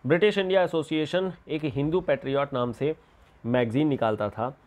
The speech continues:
Basically ये पब्लिश की जाती थी हरिश्चंद्र के ही द्वारा, लेकिन कहा जाता है कि ये ऑर्गेनाइजेशन नहीं है, तो सिंपल सी बात है,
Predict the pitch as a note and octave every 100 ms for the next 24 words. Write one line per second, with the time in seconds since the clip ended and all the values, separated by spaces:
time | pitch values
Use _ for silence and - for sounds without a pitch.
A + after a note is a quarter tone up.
0 | _ _ _ - D#3 D#3 F#3 G3+ G#3 F3
1 | D#3+ F3+ E3 D#3 C#3+ D3+ D#3+ D#3+ B2+ D#3+
2 | - C3+ B2+ B2 B2+ B2+ A#2 G#2 G2+ F#2
3 | A#2 D#3+ F3 D3 C3+ C3 B2 B2 A#2+ B2
4 | B2+ A#2+ G#2+ G#2+ G#2+ G#2+ G#2+ G#2 B2 B2
5 | C3 C3+ A2+ - A2+ C3 A#2+ A2 G2+ A#2